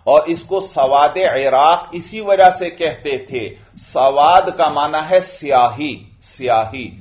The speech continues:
और आप भी जानते हैं कि जहां सब्जा और दरख्त वगैरह बहुत ज्यादा हों,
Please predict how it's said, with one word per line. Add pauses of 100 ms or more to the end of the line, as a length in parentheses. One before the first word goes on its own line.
(400)
और
आप
भी
जानते
हैं
कि
जहां
सब्जा
और
दरख्त
वगैरह
बहुत
ज्यादा
हों,